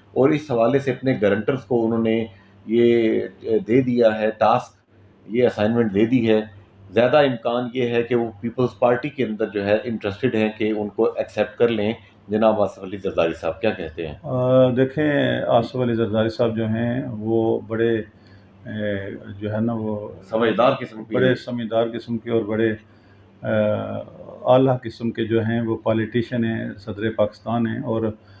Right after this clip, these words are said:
Speaker 2: ماضی میں بھی ایسا ہوا ہے اور، آ، آپ کو یاد ہوگا کہ بھائی سلطان محمد چودھری جو ہیں وہ دوبارہ، آ، پیپلز پارٹی میں شامل ہوئے تھے اور انہوں نے،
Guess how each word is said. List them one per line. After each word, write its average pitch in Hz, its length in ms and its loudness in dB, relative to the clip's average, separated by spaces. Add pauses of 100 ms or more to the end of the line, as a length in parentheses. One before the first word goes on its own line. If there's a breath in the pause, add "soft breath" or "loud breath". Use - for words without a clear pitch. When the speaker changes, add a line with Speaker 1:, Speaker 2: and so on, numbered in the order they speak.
(320 soft breath)
Speaker 2:
ماضی 120 380 4
میں 139 180 0
بھی 120 460 -2
ایسا 117 340 0
ہوا 110 300 2
ہے 117 160 2
اور، 117 220 -4
آ، 110 240 -4 (380)
آپ 107 260 -4
کو 110 100 -4
یاد 104 200 2
ہوگا 107 260 -6
کہ 110 220 -8 (600 soft breath)
بھائی 113 220 2
سلطان 110 380 -2
محمد 110 240 0 (100)
چودھری 113 260 0
جو 107 120 -2
ہیں 110 100 -2
وہ 120 140 -4 (260)
دوبارہ، 110 720 2 (340)
آ، 101 200 -10
پیپلز 104 300 -4
پارٹی 110 280 0
میں 110 120 -2
شامل 113 340 -2
ہوئے 110 160 -4
تھے 123 160 -6
اور 120 100 -2
انہوں 117 220 -2
نے، 113 160 -2